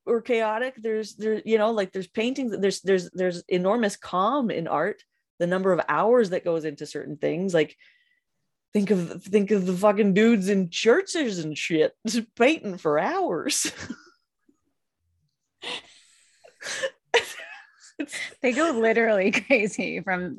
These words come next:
Speaker 2: the toxic shit that's in that paint.
Speaker 1: Oh,
Speaker 2: and
Speaker 1: yeah, totally,
Speaker 2: start
Speaker 1: totally.
Speaker 2: eating it off the ceiling.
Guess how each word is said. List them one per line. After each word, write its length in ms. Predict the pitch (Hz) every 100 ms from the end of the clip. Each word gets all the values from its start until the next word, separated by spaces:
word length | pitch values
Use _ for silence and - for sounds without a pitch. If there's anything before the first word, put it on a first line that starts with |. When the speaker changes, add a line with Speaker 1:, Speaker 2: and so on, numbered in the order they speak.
| -
Speaker 2:
the 160 | 196 214
toxic 520 | - 190 196 - 196 -
shit 280 | 202 180 -
that's 220 | 170 -
in 240 | - 180
that 240 | 175 180 -
paint. 340 | 175 - - _ _ _ _ 523 - - 719 - 508 - 440 - 440 - 554 320
Speaker 1:
Oh, 240 | 277 240
Speaker 2:
and 80 | 143
Speaker 1:
yeah, 180 | 185 151 - -
totally, 200 | 208 185
Speaker 2:
start 180 | 196 -
Speaker 1:
totally. 240 | 220 202
Speaker 2:
eating 260 | 190 170 170
it 200 | 156 - -
off 260 | - - - -
the 80 |
ceiling. 420 | - - - -